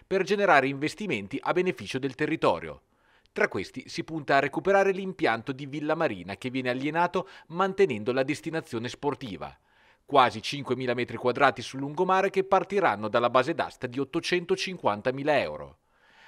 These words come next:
Vall'Asta anche la scuola Mascarucci di Soria con nuova destinazione urbanistica e residenziale terziario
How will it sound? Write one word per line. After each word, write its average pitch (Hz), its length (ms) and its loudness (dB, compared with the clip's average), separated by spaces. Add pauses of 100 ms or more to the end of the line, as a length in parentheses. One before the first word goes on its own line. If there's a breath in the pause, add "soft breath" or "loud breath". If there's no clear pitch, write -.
(140 soft breath)
Vall'Asta 139 600 4
anche 156 340 2
la 147 140 0
scuola 151 400 2
Mascarucci 143 560 -4
di 147 80 -8
Soria 175 400 2
con 139 240 -4
nuova 175 380 4
destinazione 156 640 -4
urbanistica 143 720 0
e 147 40 2
residenziale 131 720 0
terziario 107 640 -2